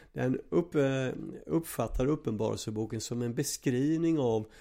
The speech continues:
kyrkans historia från apostlarnas dag till historiens slut. Och den symboliserar tiden från då boken kom till,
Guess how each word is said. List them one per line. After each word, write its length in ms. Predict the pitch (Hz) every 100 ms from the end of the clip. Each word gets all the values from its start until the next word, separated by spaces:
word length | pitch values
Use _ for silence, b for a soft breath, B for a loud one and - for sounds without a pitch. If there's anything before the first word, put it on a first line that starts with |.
| B B
kyrkans 960 | - - 165 123 - 107 110 - - -
historia 760 | - 147 - 143 185 156 113
från 460 | - 139 147 180 180
apostlarnas 800 | 170 - 113 - 120 113 123
dag 360 | 107 123 107 -
till 240 | - 101
historiens 600 | 95 107 - 104 101 110
slut. 320 | - 175 135 120
Och 60 |
den 180 | 113 113 B B B B B B
symboliserar 1160 | - - 151 143 143 151 170 - 139 117 123
tiden 720 | 135 - 143 143 185 165 147
från 340 | 135 131 110 110
då 100 | 120
boken 400 | 110 101 - 104
kom 220 | - 113
till, 380 | - 120 135